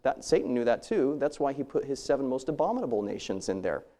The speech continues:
That's why in Deuteronomy twenty, when you see God, God tells the Israelites, "When you go into the land of Canaan, there are seven specific nations that I want you to destroy everything that breathes. All the other nations, treat them differently,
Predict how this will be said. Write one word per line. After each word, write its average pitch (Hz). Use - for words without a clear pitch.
That's 185
why 233
in 190
Deuteronomy 190
twenty, 240
when 160
you 180
see 196
God, 175
God 185
tells 202
the -
Israelites, 160
"When 143
you 220
go 220
into 208
the 165
land 160
of 127
Canaan, 156
there 135
are 110
seven 214
specific 214
nations 202
that 123
I 131
want 151
you 175
to -
destroy 170
everything 208
that 160
breathes. 123
All 151
the 202
other 233
nations, 240
treat 196
them 190
differently, 160